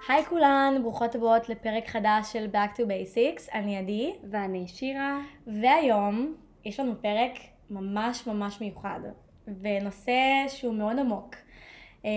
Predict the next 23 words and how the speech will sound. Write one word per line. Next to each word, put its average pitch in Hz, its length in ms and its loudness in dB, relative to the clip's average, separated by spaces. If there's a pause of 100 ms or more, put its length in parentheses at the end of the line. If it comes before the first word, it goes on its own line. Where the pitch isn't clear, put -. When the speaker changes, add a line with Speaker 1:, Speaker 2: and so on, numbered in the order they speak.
(180)
Speaker 1:
אנחנו 214 260 -4
כרגע 226 260 -2
נמצאות 226 560 0
בקורס 233 800 -4
מורים 214 380 -4
ליוגה, 190 480 -6 (520)
ובעקבות 214 600 -2
ככה 247 360 -2
הקורס 285 800 -6
התחלנו 226 1000 -4
ללמוד 202 340 -4
הרבה 202 280 -2
מן 208 120 -4
הסתם 202 400 -8
על 208 100 -2 (680)
המיינד 233 460 0
שלנו, 185 600 -4
על 190 80 -10
מה 190 100 -8
קורה 220 220 -4
בפנים, 214 580 -2
בתוך 233 280 -8
הגוף. 202 540 -8